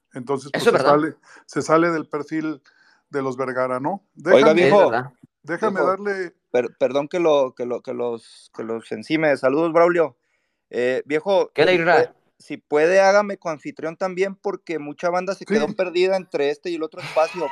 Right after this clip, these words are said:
Speaker 1: Cla-, claro que sí. No, no,
Speaker 3: Que
Speaker 1: ya.
Speaker 3: creo que estábamos hablando en dos al mismo tiempo.
Speaker 1: Ya,
Speaker 2: Era un
Speaker 1: ya.
Speaker 2: multiverso, Isra, era un
Speaker 1: Ya.
Speaker 2: multiverso.
Speaker 1: A-, a-,
Speaker 3: Sí.
Speaker 1: a-, aquí está el, el, el joven farsante, aquí está Ignacio Solana,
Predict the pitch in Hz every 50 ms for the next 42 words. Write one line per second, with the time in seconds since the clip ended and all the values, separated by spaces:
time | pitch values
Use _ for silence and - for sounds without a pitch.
0 | - - - - 180 202 - - 185 185 196 202 214 214 190 170 - 190 202 208
1 | - _ _ _ - 269 302 294 269 226 226 240 254 240 233 - 147 147 143 139
2 | - - 202 208 226 220 214 202 180 - 175 156 156 170 185 202 208 214 208 202
3 | 214 214 208 220 208 202 196 208 208 208 208 208 - 185 185 185 175 185 156 139
4 | - _ _ _ _ _ _ _ _ 156 165 - - 127 139 156 175 185 180 165
5 | 160 165 139 139 160 - - - 196 180 175 160 156 170 156 147 131 - - 127
6 | 156 165 170 175 170 170 185 147 131 156 160 196 190 180 151 131 135 - _ _
7 | _ _ 147 160 - - 165 156 - 107 104 107 _ - 165 143 - _ _ _
8 | - 175 151 143 - - 202 196 - 247 240 247 240 240 - 190 180 175 170 -
9 | _ _ _ 170 156 151 - - 190 208 233 247 233 214 190 165 147 180 190 240
10 | 277 - - 311 247 - _ _ _ - 143 131 - 202 196 - 233 226 220 202
11 | - 196 165 165 185 208 208 240 226 202 202 185 180 202 240 320 349